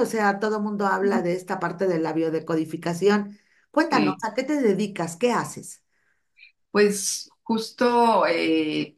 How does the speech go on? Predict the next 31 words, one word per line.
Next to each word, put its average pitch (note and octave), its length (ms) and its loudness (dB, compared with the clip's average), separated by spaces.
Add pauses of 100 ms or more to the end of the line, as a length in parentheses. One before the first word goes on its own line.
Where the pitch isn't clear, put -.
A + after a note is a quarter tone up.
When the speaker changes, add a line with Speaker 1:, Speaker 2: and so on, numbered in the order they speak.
(100)
Speaker 2:
doy F#3+ 240 4
acompañamiento G3 1120 0
usando E3+ 880 2
técnicas, F3 680 -2
usando E3 360 0
este F3 200 -2
modelo F3+ 440 0
de D#3+ 340 -2
la D3+ 160 -6
descodificación D#3+ 1300 -2
y, - 360 -2
y E3+ 120 -4
las F3 180 -2
cinco F3+ 260 0
leyes F3 320 0
biológicas. - 1000 -8
Speaker 1:
¿Y G#3+ 140 2
cuáles F#3+ 320 4
Speaker 2:
Como - 20 -
Speaker 1:
son E3+ 180 0
Speaker 2:
dices - 20 -
Speaker 1:
esas D#3 280 -8
Speaker 2:
tú, G3 40 2
Speaker 1:
cinco F3 280 0
Speaker 2:
últimamente F3 400 2
Speaker 1:
leyes? - 0 -
Speaker 2:
está E3+ 280 -2
muy, D#3+ 260 2 (140)
está - 260 -6
muy D#3+ 760 0
vigente. D#3 640 -2